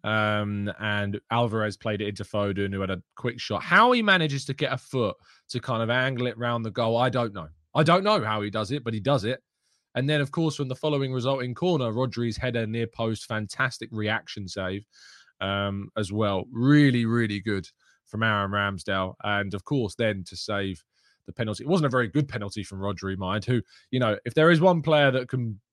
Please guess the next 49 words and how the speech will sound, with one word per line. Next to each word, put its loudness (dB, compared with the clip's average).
befall 0
misfortune, -4
um, 0
it -2
is 0
Rodri. -2
I 0
really -2
can't -8
stand -4
him. -4
I 0
love 4
him -4
as -6
a -14
footballer. -10
I -10
would -8
love -2
him -4
at -6
Arsenal. -6
But -6
as -6
a -12
person, 2
my -2
goodness, -8
I -2
can't -6
stand -2
that -4
guy. -4
So 6
Ramsdale 8
getting 4
a 2
big -2
save 0
in 6
a 6
really 6
crux 0
moment. 0
You -4
know, 0
David 2
Raya 4